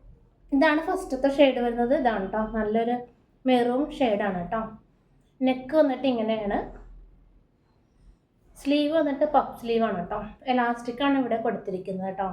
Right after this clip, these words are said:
പത്തിഞ്ച് വരും ഇറക്കം sleeve-ൻ്റെത്. ഇലാസ്റ്റിക് ആണ് കൊടുത്തേക്കണം ട്ടോ. നെക്ക് വന്നിട്ട് ഇങ്ങനെ വരും. സൈസ് ലാർജ്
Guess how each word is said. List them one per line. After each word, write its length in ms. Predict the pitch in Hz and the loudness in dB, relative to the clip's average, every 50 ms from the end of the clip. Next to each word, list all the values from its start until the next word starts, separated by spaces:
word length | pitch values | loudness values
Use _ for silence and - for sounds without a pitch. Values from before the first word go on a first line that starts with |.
| - - _ _ _ _ _ _ _ _ _ _ _ _ _ _ | -8 -12 _ _ _ _ _ _ _ _ _ _ _ _ _ _
പത്തിഞ്ച് 500 | 269 262 262 - - 302 285 277 262 277 277 285 | 2 2 2 0 2 4 4 4 4 4 2 2
വരും 200 | 233 208 226 262 - 247 247 | 2 0 -2 -4 -4 -2 -2
ഇറക്കം 380 | 226 226 220 - - 226 240 269 - - - | -2 -2 -2 -4 -6 -6 -6 -6 -8 -10 -6
sleeve-ൻ്റെത്. 640 | 254 240 233 233 226 214 208 208 202 208 202 233 277 - - - - - - _ _ _ _ _ _ _ _ _ _ _ _ _ _ _ _ _ _ - | -4 -4 -2 -2 -2 -4 -4 -2 -4 -2 -4 -4 -6 -6 -10 -16 -20 -20 -20 _ _ _ _ _ _ _ _ _ _ _ _ _ _ _ _ _ _ -4
ഇലാസ്റ്റിക് 400 | 240 233 226 226 - - - 240 240 | 0 0 0 0 -2 -6 -2 0 2
ആണ് 100 | 254 262 254 247 | 2 2 2 0
കൊടുത്തേക്കണം 500 | 240 233 214 208 202 202 202 208 196 190 | -2 -2 -2 -2 -2 -2 -2 -2 -4 -4
ട്ടോ. 80 | 202 202 - - - _ _ _ _ _ _ _ _ _ _ _ _ _ _ _ _ _ _ _ _ _ - 269 | -4 -6 -8 -14 -20 _ _ _ _ _ _ _ _ _ _ _ _ _ _ _ _ _ _ _ _ _ 0 0
നെക്ക് 280 | 269 254 - - - 302 302 | 0 0 -2 -2 2 2 4
വന്നിട്ട് 240 | 285 269 269 269 269 | 4 2 2 0 0
ഇങ്ങനെ 200 | 254 233 220 220 220 220 | 0 0 0 -2 -2 -2
വരും. 180 | 208 196 262 - - - - - _ _ _ _ _ _ _ _ _ _ _ - | -4 -4 -4 -6 -8 -14 -20 -20 _ _ _ _ _ _ _ _ _ _ _ 0
സൈസ് 420 | 269 254 240 240 233 233 - 302 311 311 | 0 2 2 2 0 -2 -4 -2 0 0
ലാർജ് 440 | 294 254 220 202 202 196 196 190 214 | 0 0 0 -2 -4 -4 -4 -4 -2